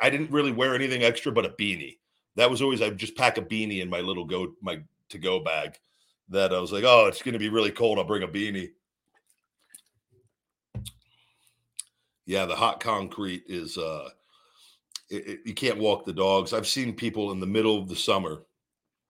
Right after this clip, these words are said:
walking dogs when it's a hundred and fifteen degrees out. Not a lot, but it's just some people. And I, and I try not to judge 'cause, like, maybe they have to go somewhere, but I was like,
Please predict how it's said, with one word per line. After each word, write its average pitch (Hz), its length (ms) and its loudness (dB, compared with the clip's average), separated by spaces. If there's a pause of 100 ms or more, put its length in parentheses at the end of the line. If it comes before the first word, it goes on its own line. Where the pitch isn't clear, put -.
(160)
walking 101 460 0
dogs 95 420 4
when 98 120 -6
it's 98 120 -8
a 92 40 -4
hundred 101 280 -4
and 95 120 -8
fifteen 104 340 -6
degrees 92 400 -2
out. 117 300 4 (1000)
Not 139 280 12
a 107 60 10
lot, 104 280 8
but 98 80 -2
it's 98 100 -6
just 117 220 -4
some 123 160 4
people. 110 240 -6
And 113 160 0
I, - 40 -20 (260)
and 123 120 6
I 135 60 12
try 185 220 12
not 156 160 10
to 110 80 -10
judge 123 280 2
'cause, 123 140 -4
like, 120 140 0
maybe 135 220 2
they 120 120 6
have 127 140 2
to 104 80 -6
go 113 200 2
somewhere, 117 440 4
but 107 100 -4
I 104 40 0
was 98 100 -8
like, 104 160 -4